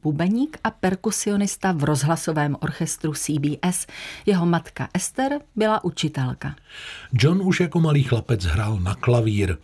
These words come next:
Speaker 2: Učil se taky na trumpetu, trombón a klarinet.
Speaker 1: V roce devatenáct set čtyřicet osm se rodina přestěhovala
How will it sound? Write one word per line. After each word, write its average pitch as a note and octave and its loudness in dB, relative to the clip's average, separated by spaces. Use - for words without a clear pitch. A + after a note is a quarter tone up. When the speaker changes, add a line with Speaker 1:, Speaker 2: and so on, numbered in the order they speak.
Speaker 2:
Učil C3 2
se - -2
taky D#2+ -6
na A#2 4
trumpetu, E3 2
trombón A2+ 2
a B2 -2
klarinet. F2 -2
Speaker 1:
V E3+ 2
roce F#3 2
devatenáct C4 2
set B3+ -4
čtyřicet G#3 -2
osm B3+ 0
se F3+ -2
rodina F#3 2
přestěhovala E3 0